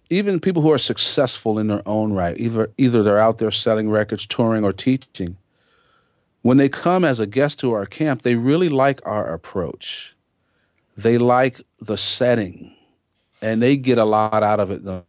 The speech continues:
themselves. And, uh, and they either wanna come back or, you know, even better yet,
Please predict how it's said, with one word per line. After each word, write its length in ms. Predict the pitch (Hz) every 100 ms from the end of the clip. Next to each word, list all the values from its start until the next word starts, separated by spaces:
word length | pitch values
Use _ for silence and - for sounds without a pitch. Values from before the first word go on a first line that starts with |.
| _
themselves. 760 | 90 87 110 104 87 80 - - _ _ _ _ _ _ _ _ _
And, 320 | 117 110 107
uh, 340 | 107 104 101 -
and 140 | 123
they 80 | 127
either 200 | 135 139
wanna 220 | 127 127 117
come 260 | - 95
back 360 | 95 131 135 - - _ _ _ _ _
or, 580 | 117 117 110 104 92 -
you 140 | 117
know, 220 | 110 101 101
even 260 | 120 117
better 220 | 110 117
yet, 380 | 110 127 131 92